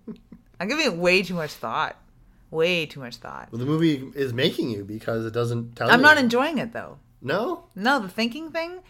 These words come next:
Speaker 1: is, I felt like I wanted a little more of that. I don't mind thinking after a movie. I like a movie that makes me think. I really, really do.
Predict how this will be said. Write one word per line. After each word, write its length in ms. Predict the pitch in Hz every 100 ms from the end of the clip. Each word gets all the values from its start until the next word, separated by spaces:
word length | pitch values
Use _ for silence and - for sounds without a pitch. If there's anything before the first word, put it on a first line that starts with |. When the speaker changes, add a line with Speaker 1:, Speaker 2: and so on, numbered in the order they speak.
| _
Speaker 1:
is, 140 | - 196
I 160 | 214
felt 360 | 233 254 277 240
like 240 | 220 190 170
I 100 | 190
wanted 500 | 190 190 196 190 180
a 100 | -
little 340 | 175 185 208 208
more 360 | 185 185 185
of 120 | 175
that. 200 | 147 123 -
I 80 | 311
don't 160 | 427
mind 300 | 320 320 330
thinking 340 | - 226 208 147
after 280 | 117 127
a 40 | 143
movie. 220 | 131 127
I 40 | 208
like 220 | 381 427
a 40 |
movie 200 | 262 185
that 80 | 165
makes 240 | 143 143 -
me 60 |
think. 220 | 139 - 151
I 60 |
really, 340 | 208 269 294 294
really 260 | 294 294
do. 300 | 285 320 -